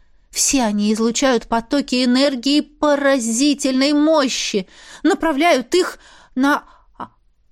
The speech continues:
а, артефакты? Точно, а, артефакты! И только двое из них сражаются. Чёрный обсидиановый зверь и ещё один, покрытый гранатовой чешуей.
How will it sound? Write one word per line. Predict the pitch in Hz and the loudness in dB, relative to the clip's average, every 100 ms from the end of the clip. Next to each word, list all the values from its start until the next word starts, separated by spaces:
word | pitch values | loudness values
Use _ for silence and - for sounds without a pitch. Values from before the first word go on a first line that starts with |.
| _ - | _ -10
а, | - - | -8 -8
артефакты? | 226 - - - - - - - _ _ _ | -12 -12 -18 -10 -10 -10 -14 -16 _ _ _
Точно, | - 254 - - 302 302 _ | -2 -2 -2 -2 -2 -4 _
а, | - 247 | -4 -4
артефакты! | - 320 320 - 392 427 427 - 277 220 - - - _ - - | 0 -2 -2 -2 0 0 0 0 -4 -4 -8 -20 -20 _ -20 -14
И | 254 | -8
только | - 269 359 | -4 -2 0
двое | 254 277 392 285 254 | 0 2 2 2 2
из | 233 | 2
них | 339 - | 0 0
сражаются. | 302 330 277 359 240 208 - 196 180 _ _ _ _ _ - | 0 0 0 0 0 -2 -2 -4 -4 _ _ _ _ _ -8
Чёрный | - 311 285 285 | -2 0 2 0
обсидиановый | 285 277 - - 240 240 262 226 220 254 | 0 -2 -2 -2 0 0 2 0 0 0
зверь | 240 277 302 277 | 0 2 0 -2
и | 277 | -4
ещё | 254 247 294 254 | -2 -2 -2 -2
один, | 208 233 190 | 0 0 -2
покрытый | - 262 - 277 277 | -4 -4 -2 -2 0
гранатовой | 247 220 302 302 330 311 247 214 226 | -2 0 0 2 0 0 -2 -2 -2
чешуей. | 226 294 - 320 311 240 202 | 0 -2 0 2 2 0 -2